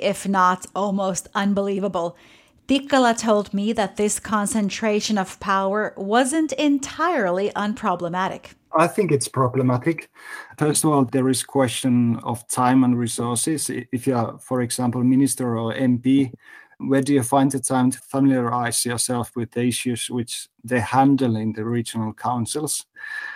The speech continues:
Speaker 2: And of course, there is a question of impartiality. Uh, how can you think that, wha-, what is the best for your region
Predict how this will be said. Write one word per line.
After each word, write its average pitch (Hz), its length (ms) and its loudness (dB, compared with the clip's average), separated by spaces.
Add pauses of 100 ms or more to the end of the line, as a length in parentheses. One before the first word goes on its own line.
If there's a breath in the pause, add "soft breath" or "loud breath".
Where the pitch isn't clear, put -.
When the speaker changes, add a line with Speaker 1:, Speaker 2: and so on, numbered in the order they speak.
(120)
Speaker 2:
And 131 160 2
of 160 160 2
course, 175 220 4
there 147 200 2
is 131 180 0
a 127 440 0
question 120 500 0
of 113 340 -6
impartiality. 120 1080 0 (180)
Uh, 131 180 0
how 139 200 2
can 139 180 4
you 127 200 2
think 156 500 -2
that, 123 200 -4 (200)
wha-, 123 280 -2
what 131 180 2
is 123 100 -2
the 120 120 -6
best - 360 -2
for 120 200 -2
your 113 180 0
region 123 640 -4